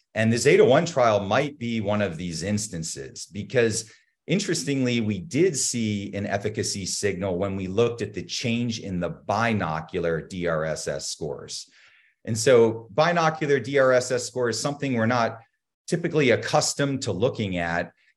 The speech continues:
And this is calculated by the sum of each eye's D R S S change together. So if one eye improved two steps and the other eye improved one step,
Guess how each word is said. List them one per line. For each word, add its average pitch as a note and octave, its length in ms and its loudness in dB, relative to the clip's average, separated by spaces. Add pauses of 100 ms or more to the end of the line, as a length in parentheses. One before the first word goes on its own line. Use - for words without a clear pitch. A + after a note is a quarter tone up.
(120)
And A2 500 2 (100)
this E3+ 300 0
is C#3 720 -2
calculated A2+ 880 2
by G2+ 160 2
the F2+ 120 -6
sum B2+ 720 0
of G2+ 260 -2 (100)
each D3 360 -6 (100)
eye's A2 520 2
D G#2 220 -4
R G2 160 4
S F#2 240 0
S F#2 280 -2
change A2 800 -4
together. F#2+ 560 -2
So G2 520 2 (440)
if A2 200 -2
one C3+ 280 4
eye B2+ 220 4
improved A2 600 -4
two D#3+ 200 -4
steps - 480 0
and F#2+ 120 -4
the F2+ 100 -2
other G#2+ 220 4
eye G2+ 140 4
improved F2 480 -6
one A2 320 0
step, G#2 480 0